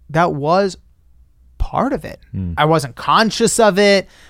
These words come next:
Speaker 1: I wasn't, I wouldn't say it was the only reason or the main reason, but that was part of it. That's the first thing I would say.
Speaker 2: So ca-, can
Speaker 1: Yeah.
Speaker 2: you, I'm sorry, 'cause I'm still trying to grasp that. So give me another example of how you would swap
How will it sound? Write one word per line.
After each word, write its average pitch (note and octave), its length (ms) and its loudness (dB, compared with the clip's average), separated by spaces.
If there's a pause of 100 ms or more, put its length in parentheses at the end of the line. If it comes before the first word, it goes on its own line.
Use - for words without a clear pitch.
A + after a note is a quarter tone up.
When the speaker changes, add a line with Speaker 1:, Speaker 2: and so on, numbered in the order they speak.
(140)
Speaker 1:
I C3 200 -2
wasn't, C3 500 -4
I F3 100 2
wouldn't F#3 280 0
say E3+ 100 -2
it D#3 40 0
was C#3 120 -2
the B2+ 100 -10
only F3+ 300 -4
reason F#3+ 300 -4
or B2+ 40 -8
the B2+ 80 -14
main D#3+ 200 -4
reason, F#3 200 -6
but C#3+ 60 -6
that C3+ 140 -4
was D3 160 -6
part B2 300 -6
of A#2+ 80 -16
it. - 100 -20 (480)
That's G3 200 2
the F#3+ 100 -6
first D#3 280 0
thing C3 140 -8
I - 20 -6
would A#2+ 120 -10
say. B2 260 -10
Speaker 2:
So D3 200 0
ca-, E3+ 260 -6
can D#3+ 120 -2
Speaker 1:
Yeah. C#3+ 120 2
Speaker 2:
you, C3 100 -2
I'm D#3+ 100 -4
sorry, A#2 260 -4
'cause C3 140 -6
I'm C3+ 140 -4
still - 180 -8
trying C#3+ 160 -2
to A2 60 -2
grasp G#2 320 -2
that. F#2 200 -6
So A#2 380 2
give C#3 140 2
me D#3+ 80 2
another C3+ 260 2
example G2+ 380 -2
of F#2 60 -2
how G#2 80 -2
you F#2 120 -2
would F2 80 -8
swap E2+ 460 -6